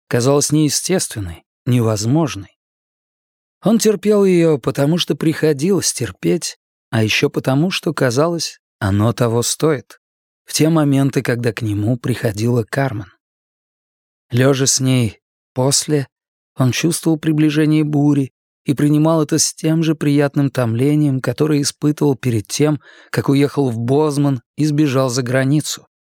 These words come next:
Это было чувство, что время на исходе,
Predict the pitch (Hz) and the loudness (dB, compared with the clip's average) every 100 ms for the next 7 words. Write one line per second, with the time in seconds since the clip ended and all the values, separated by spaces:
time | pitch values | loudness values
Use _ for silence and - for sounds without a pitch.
0 | _ _ _ _ _ _ _ _ _ - | _ _ _ _ _ _ _ _ _ -2
1 | 180 202 208 190 - 190 208 - 180 165 | 0 2 2 2 0 0 0 0 0 0
2 | - 160 143 143 180 175 165 160 139 - | 0 0 2 2 2 2 2 2 0 -2
3 | - 175 139 | -2 0 -2